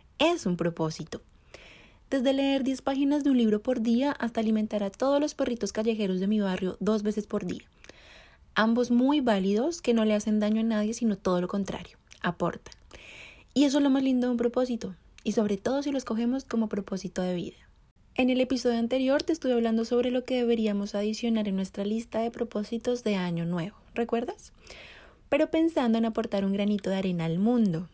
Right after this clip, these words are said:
¿Por qué? Bueno, porque yo ya pasé y entiendo muy bien lo que es pasar por esa necesidad de crear propósitos dirigidos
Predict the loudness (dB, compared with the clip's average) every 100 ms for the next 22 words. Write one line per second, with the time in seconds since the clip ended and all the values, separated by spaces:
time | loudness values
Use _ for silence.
0 | -6 -2 -2 -2 -2 -2 -4 _ -20 -14
1 | -4 -2 -2 -2 -2 0 0 -2 -2 -4
2 | 0 0 0 0 2 2 2 0 0 0
3 | 0 0 -2 -2 -4 -4 -6 -4 -4 -4
4 | -2 -2 -2 -4 -4 -6 -4 0 0 -2
5 | -2 -2 -2 -4 -4 -4 -4 -4 -4 -2
6 | -4 -4 0 0 0 -4